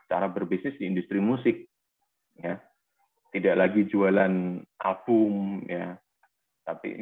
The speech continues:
tidak lagi jualan download per lagu, tidak seperti itu. Ya.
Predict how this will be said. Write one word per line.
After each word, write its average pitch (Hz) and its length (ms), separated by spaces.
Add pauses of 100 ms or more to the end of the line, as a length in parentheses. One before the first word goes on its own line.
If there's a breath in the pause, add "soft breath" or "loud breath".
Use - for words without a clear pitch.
tidak 95 240
lagi 95 240
jualan 95 560 (160)
download 95 480
per 107 160
lagu, 95 560
tidak - 480
seperti - 320
itu. - 140 (500)
Ya. - 160